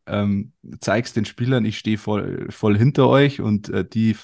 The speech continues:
die da draußen, die können uns gar nichts und jetzt zeigen wir's allen. Ähm, habe ich auch schon, schon ein paar so Sachen erlebt, in Schalding zum Beispiel, Regionalliga vor, vor einem Jahr, glaub ich, war das, ziemlich genau, ja, vor eineinhalb Jahren.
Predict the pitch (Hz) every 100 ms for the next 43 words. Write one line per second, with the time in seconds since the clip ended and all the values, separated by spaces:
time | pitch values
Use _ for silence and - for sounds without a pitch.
0 | _ 110 101 98 85 101 - 107 101 104
1 | 101 95 - 92 113 110 101 92 - -
2 | 98 95 - - 85 87 - - - _
3 | - 90 85 90 - - - 62 95 98
4 | 113 - 113 101 - 104 98 104 107 101
5 | 104 110 107 104 120 104 104 107 120 131
6 | 127 113 104 123 - 123 120 110 104 104
7 | 95 104 120 117 113 - 104 107 - -
8 | 104 98 92 87 95 139 147 147 151 120
9 | 120 139 - 156 156 - 113 113 - -
10 | 107 - 110 113 101 87 85 87